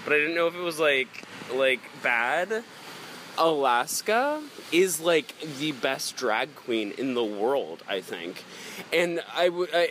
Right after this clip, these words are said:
I wanted to qualify it. I couldn't put it into one hundred forty characters. I wanted to qualify it as, like, RuPaul doesn't do drag unless she's, like, on her own show nowadays. But Alaska does drag every single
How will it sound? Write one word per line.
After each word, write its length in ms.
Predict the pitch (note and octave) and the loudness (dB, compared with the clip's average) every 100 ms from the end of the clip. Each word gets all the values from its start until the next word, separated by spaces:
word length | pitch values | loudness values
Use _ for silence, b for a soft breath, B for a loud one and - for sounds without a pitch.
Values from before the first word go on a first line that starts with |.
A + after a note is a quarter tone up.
| E3+ | 2
I 60 | |
wanted 280 | E3+ F3+ F3+ | 2 0 0
to 60 | D3+ | -4
qualify 440 | - D3 C3 A#2+ | 0 2 2 -2
it. 80 | G#2+ | -2
I 80 | G#2+ | -4
couldn't 240 | D#3 E3 | -2 -6
put 120 | D#3 D#3 | -2 -2
it 80 | |
into 120 | C#3 B2+ | 0 -2
one 140 | B2+ | -2
hundred 260 | C3 G#2 G#2+ | -4 -8 -6
forty 200 | A2+ G2 | -6 -2
characters. 480 | C3+ A#2 - G2+ | 0 0 -2 -4
I 100 | - | -2
wanted 180 | D#3 E3 | 0 0
to 40 | D#3+ | 0
qualify 280 | D#3+ C#3 | 0 0
it 80 | C3 | -2
as, 320 | B2 A2+ G#2+ | -2 -4 -6
like, 180 | B2+ A2+ - | -4 -4 -4
RuPaul 580 | E3+ G#3 C4 B3+ C#4 G#3+ | -6 -2 0 2 2 4
doesn't 280 | F#3+ E3 | 0 -2
do 100 | C#3 | -6
drag 580 | C3 A2 D3+ C#3+ C3 A2+ G2+ | -8 -2 2 4 2 -2 -6
unless 320 | C#3+ C#3 B2+ | -2 0 0
she's, 220 | - C3+ A#2+ | -2 -4 0
like, 220 | A#2+ G2+ | 0 0
on 220 | A#2+ B2 | -2 -2
her 260 | B2 A#2+ G#2+ | 0 0 0
own 320 | G#2+ A#2 G#2+ | 0 -2 -4
show 460 | G2 - C3+ C#3 C#3+ | -6 -2 2 4 2
nowadays. 640 | D#3 D#3 D#3 D#3+ D3+ D3 B B B | 0 0 -2 -4 -6 -8 B B B
But 100 | E3 | -2
Alaska 280 | F#3 G#3 G#3+ | -2 -2 -4
does 180 | F3+ D3 | -4 -4
drag 220 | B2 A#2 | -4 -4
every 340 | B2 B2+ C#3+ | -6 -6 -6
single 460 | D3 C#3 A#2+ G#2 | -6 -6 -2 -4